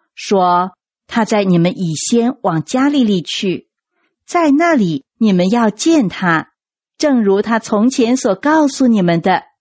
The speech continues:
他们就出来，从坟墓那里逃跑，又发抖，又惊奇，什么也不告诉人，因为他们害怕。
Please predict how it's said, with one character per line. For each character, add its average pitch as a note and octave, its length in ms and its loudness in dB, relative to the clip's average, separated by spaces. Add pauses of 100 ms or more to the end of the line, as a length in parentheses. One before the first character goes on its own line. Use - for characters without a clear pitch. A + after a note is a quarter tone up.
(680)
他 F#4+ 140 -2
们 F4 140 4
就 E4 160 0
出 - 300 -2
来， A#3 380 0 (200)
从 D4+ 220 0
坟 B3+ 260 0
墓 D#4+ 220 2
那 D4+ 140 2
里 G#3+ 140 0
逃 A#3 380 -2
跑， G3 420 -2 (380)
又 F4+ 220 2
发 D#4+ 320 0
抖， G#3+ 420 0 (220)
又 E4 240 2
惊 D#4+ 300 2
奇， A3+ 420 0 (160)
什 - 280 -2
么 A#3 140 2
也 D#4 180 2
不 G3 120 -6
告 A#3 240 0
诉 G#3 200 -2
人， F3 380 0 (540)
因 A3 160 2
为 G3+ 140 0
他 G3+ 180 -4
们 F#3+ 120 2
害 A3 320 -4
怕。 - 520 -4